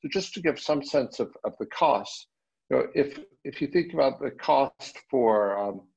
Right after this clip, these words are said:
particularly for S M S messages, that would be, you know, very, very cheap. But even voice is, is quite cheap. Um, and there's increasing opportunities, not just because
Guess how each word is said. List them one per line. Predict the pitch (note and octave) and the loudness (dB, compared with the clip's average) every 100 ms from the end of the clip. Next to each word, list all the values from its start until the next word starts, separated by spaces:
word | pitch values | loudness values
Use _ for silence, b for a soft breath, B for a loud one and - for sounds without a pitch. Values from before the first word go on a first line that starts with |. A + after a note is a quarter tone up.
| _ | _
particularly | - - D3 D3 C#3 | -20 -12 -8 -6 -6
for | A2+ G2+ - A#2 | -4 -4 -4 -6
S | A2 - | -6 -4
M | G#2+ | 0
S | C#3 - | 0 -2
messages, | A2+ F2 F#2+ - F2 - | -10 -10 -12 -16 -16 -8
that | A2 | -6
would | - - | -6 -6
be, | G#2+ - _ | -8 -8 _
you | A2 | -12
know, | F#2 | 0
very, | B2 B2+ | 4 4
very | A2+ G2+ | 4 2
cheap. | - - E2+ _ B B - | 0 -8 -8 _ B B 0
But | D3+ | 4
even | D3 C#3 A#2 | 4 2 2
voice | A2 F#2 - | 2 2 -2
is, | - - - | -14 -14 -14
is | - - | -14 -6
quite | A2 F2 - | -4 -4 -6
cheap. | - D#2 _ _ _ b b b b | -8 -10 _ _ _ b b b b
Um, | - C#3 - _ _ _ _ | 2 2 -2 _ _ _ _
and | D#3+ D#3+ D3 - _ _ _ _ _ - | -4 -4 -4 -16 _ _ _ _ _ -6
there's | E3+ E3 - - _ _ _ _ _ F#3+ | -2 -2 -6 -16 _ _ _ _ _ -6
increasing | G3+ - A3 G3+ F#3 | -6 -4 -4 -2 -2
opportunities, | D3 C3+ C#3+ - D#3+ C3 A#2 - | 0 -2 -4 -4 -4 -4 -6 -4
not | C3+ C3+ D#3+ D#3+ | 2 2 2 0
just | D#3+ - | -6 -4
because | C#3+ C#3 | -2 -2